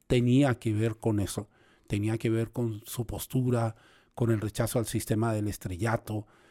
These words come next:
con el tema de la foto. Y sobre todo con una cosa que me preocupa fundamentalmente, el tema de la salud mental. Poca gente habló de eso, su hijo se había suicidado. Y la salud mental se está convirtiendo en los temas de nuestros días.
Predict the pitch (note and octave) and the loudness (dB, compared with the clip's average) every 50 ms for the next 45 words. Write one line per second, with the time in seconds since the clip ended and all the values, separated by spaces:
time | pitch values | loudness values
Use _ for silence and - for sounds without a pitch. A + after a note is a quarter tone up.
0 | _ _ _ - A2+ G#2 G#2+ G2+ - - A#2+ A2 A2 A2+ A2+ G#2+ G#2 G#2 F2+ - | _ _ _ -2 -2 0 -2 -2 0 0 2 2 2 2 0 0 -2 -4 -4 -2
1 | - C3 A#2+ - - G#2 - - _ _ _ _ _ _ _ _ _ - - A2 | -2 -2 -2 -2 -4 -10 -10 -12 _ _ _ _ _ _ _ _ _ 0 0 2
2 | - - C#3 C3 A#2+ B2+ A#2+ - D3+ E3 F3+ E3 E3 D3+ D#3+ - - D#3 - F3 | 4 4 6 6 6 6 6 6 6 6 6 6 4 2 2 2 0 0 0 2
3 | C#3+ C3+ B2 A#2 - A#2+ A2+ G#2 - C3+ B2+ C#3+ C3+ - C#3 A#2+ A2 A#2 A#2 A2+ | 0 2 0 0 0 -2 -4 -2 -2 -4 -4 -4 -6 -4 -4 -4 -2 -2 -2 -2
4 | A#2 A2 G#2 - B2 A#2+ A#2+ A#2 B2 B2 A2 - - - - - _ - - G#2+ | -2 -4 -4 -2 -2 -2 -2 0 0 0 0 -2 -4 -8 -12 -14 _ -6 -6 -2
5 | - C#3+ B2+ B2+ C#3 C3+ C#3 B2+ A#2+ A2+ - A#2 A2+ A#2 A#2+ A#2+ B2+ B2+ A#2+ - | 0 0 0 0 0 0 0 0 -2 -2 -2 -2 0 0 0 0 0 0 -2 -2
6 | - B2+ A2+ - - - - - - - - - - - C#3+ C#3+ - D3 C#3 C#3 | -2 -2 -2 -4 -6 -10 -20 -20 -20 -12 -8 -8 -6 -4 -4 -2 0 0 0 2
7 | - C3+ C3 C3 C3+ C3 C3 B2 A#2+ A2+ - A#2 A2 - B2 A#2 A2+ A2+ - C3+ | 2 2 2 2 2 2 2 2 2 0 -2 -6 -6 -4 -2 -2 0 0 0 -2
8 | A#2 - G#2 G#2 G#2+ A2+ A#2+ - - A#2 G#2 - A2 G2 G2 F#2 F#2 F#2 G2+ - | -2 0 0 0 0 0 0 0 0 -2 -2 -2 -4 -4 -4 -6 -8 -8 -10 -12
9 | _ _ _ _ - - - - - - - - - - _ _ _ _ - C3 | _ _ _ _ -20 -20 -20 -20 -20 -20 -20 -20 -20 -20 _ _ _ _ -2 0
10 | B2 C3 A2+ - - A#2 B2 C#3 D#3 E3+ D#3+ D#3 - D#3 D3+ D3 - D#3 - - | 2 2 0 0 0 0 2 2 2 2 2 0 0 0 0 0 -2 -6 -6 -4
11 | C#3 C3+ - D3 C#3+ B2+ A#2 - - B2+ B2+ C#3 C#3+ C#3+ C#3+ C3 G#2+ - - C3 | -4 -2 0 2 2 2 0 0 0 0 0 0 0 -2 -2 -4 -4 -2 -2 -2
12 | B2+ B2+ C3 - A#2 A2+ G#2+ G2 - - - G2 F2+ G2 G2+ F#2+ F2+ - - - | -2 -2 -4 -6 -6 -6 -6 -8 -10 -10 -12 -12 -10 -10 -10 -10 -10 -12 -14 -16
13 | - - | -18 -20